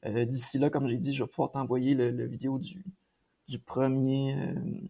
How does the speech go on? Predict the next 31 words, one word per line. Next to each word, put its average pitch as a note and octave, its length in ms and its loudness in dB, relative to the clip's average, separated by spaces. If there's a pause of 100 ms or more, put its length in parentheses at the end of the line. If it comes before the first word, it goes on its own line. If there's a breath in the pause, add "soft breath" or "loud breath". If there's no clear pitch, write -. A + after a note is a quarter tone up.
(140)
premier A#2+ 260 -2
article D3+ 520 -2
qui, A#2 200 -6
qui - 180 -8
montre C#3+ 240 0
quand A#2 120 6
même C#3 220 2
tout F3+ 160 2
le, C3 160 4
le, B2+ 180 4
le B2+ 200 0
prototype - 460 -2
de A2 80 2
robot, C3 480 2 (480 soft breath)
puis, C3 340 2
euh, A#2 280 2 (400)
la, A2+ 160 4
le B2+ 180 2
bras C#3+ 160 8
de C3+ 60 6
mesure, C3+ 220 8
parce C3+ 120 4
que - 80 2
là, D3 100 8
on D3 120 6
a, B2+ 120 0 (420 soft breath)
on B2+ 100 2
a B2+ 80 4
discuté B2+ 420 2
beaucoup B2 280 2
du, A#2+ 280 0